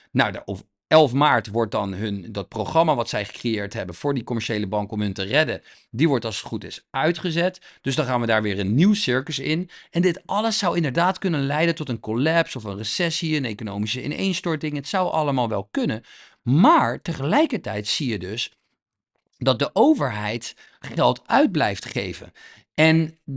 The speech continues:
meer geld uit blijft geven, i-, dat, dat weer terecht in de economie komt, waardoor ze dus eigenlijk de economie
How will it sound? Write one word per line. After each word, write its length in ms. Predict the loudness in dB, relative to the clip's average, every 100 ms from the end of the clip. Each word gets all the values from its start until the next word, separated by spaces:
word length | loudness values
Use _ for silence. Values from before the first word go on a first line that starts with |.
| -4
meer 360 | 4 8 8 6
geld 300 | 4 2 2
uit 180 | -2 -2
blijft 320 | -4 -8 -10
geven, 520 | -8 -6 -8 -10 -12 _ -6
i-, 140 | -4
dat, 300 | -2 -4 0
dat 160 | 2 4
weer 140 | 2
terecht 300 | 0 -2 -2
in 80 | -2
de 60 | -2
economie 440 | -4 -4 -2 -2
komt, 280 | -2 -6 -6
waardoor 480 | -6 -6 -2 -2 -2
ze 160 | -2
dus 260 | -4 -6 -8
eigenlijk 340 | -10 -14 -10
de 80 | -8
economie 720 | -4 -4 -2 -2 0 -2 -4